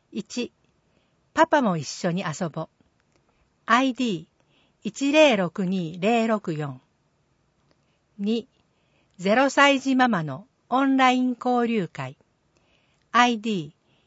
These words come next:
一零五七五二五。三、フレッシュママ交流会。アイディー、一零五六一零九。四、アップップ。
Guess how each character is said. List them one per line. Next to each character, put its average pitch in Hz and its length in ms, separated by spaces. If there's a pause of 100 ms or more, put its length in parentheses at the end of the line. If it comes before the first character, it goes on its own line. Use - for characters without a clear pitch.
(120)
一 269 320
零 277 280
五 190 260
七 170 360
五 202 300
二 190 300
五。 139 240 (1120)
三、 220 460 (500)
フ - 180
レ 285 120
ッ 294 40
シ 294 220
ュ - 20
マ 285 140
マ 185 180
交 214 280
流 208 200
会。 143 320 (760)
ア 247 160
イ 262 160
デ 240 80
ィ 185 220
ー、 - 20 (560)
一 277 320
零 294 240
五 190 240
六 170 320
一 220 320
零 220 240
九。 147 400 (1200)
四、 220 320 (540)
ア 269 100
ッ 302 60 (120)
プ 196 120
ッ - 40 (180)
プ。 - 180